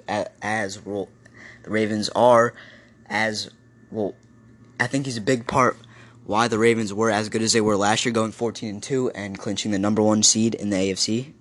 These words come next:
even though they did lose in the playoffs in the divisional round to the Titans. But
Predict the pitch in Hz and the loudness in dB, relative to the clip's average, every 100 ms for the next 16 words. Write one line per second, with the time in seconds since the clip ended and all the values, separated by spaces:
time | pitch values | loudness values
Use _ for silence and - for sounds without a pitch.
0 | _ _ - 127 120 107 131 110 123 110 | _ _ -2 4 4 6 4 4 2 2
1 | 101 - 113 117 - - - 110 110 107 | 0 2 2 2 -2 -12 -14 -6 -4 -2
2 | 110 110 110 107 98 90 110 120 131 - | 0 2 2 2 -2 0 0 0 -2 -6
3 | - 113 110 | -2 2 4